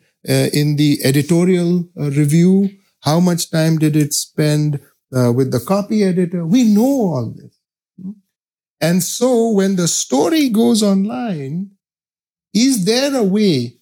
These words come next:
maybe through blockchain, to basically say that the integrity of this story is signed by so-and-so? And so now what does it appear like on the web?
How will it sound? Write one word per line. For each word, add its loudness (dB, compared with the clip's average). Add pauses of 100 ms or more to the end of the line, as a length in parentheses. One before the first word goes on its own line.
maybe -2
through -2
blockchain, -14 (440)
to 2
basically -2
say 0 (180)
that -2
the 2
integrity 0
of -2
this -8
story -10 (1160)
is -2 (160)
signed -2 (400)
by 0
so-and-so? -6 (760)
And 0
so 2
now 0
what 0
does -2
it -2
appear 0
like 0
on -4
the -4
web? -4